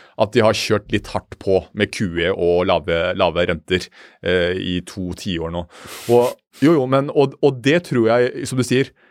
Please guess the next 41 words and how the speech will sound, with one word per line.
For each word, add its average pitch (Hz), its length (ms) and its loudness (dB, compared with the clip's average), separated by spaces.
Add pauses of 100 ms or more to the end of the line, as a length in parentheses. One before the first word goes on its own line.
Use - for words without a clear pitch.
(220)
eh, 107 600 0 (200)
eh, 101 480 2
de 120 80 0
kommer 117 240 0
ikke 104 160 -8
til 143 80 0
å - 80 -2
slippe - 480 -6
opp - 240 -8
nå, 127 160 2
og 123 80 0
det 123 140 2
er 107 80 2
derfor, 135 260 -2
eh, 123 220 0 (840)
eh, 113 140 2
det 107 180 2
er 101 180 4
en 101 80 -2
konsensus 104 640 -4
nå, 135 240 -4 (140)
som 107 200 -4
jeg 98 80 2
også 95 200 -2
kjøper. 120 340 0 (460)
High 95 160 2
for 110 120 0
lo-, 98 120 2
eller 92 80 2
high 127 340 -2
for 131 160 -2
longer, 117 360 -2 (200)
eh, 101 240 -2
eller 98 160 0
high 107 220 -2
for 107 140 -4
long, 117 460 0
som 110 160 -6 (100)
man 107 120 -4
sier 104 220 -2
nå. 147 220 -2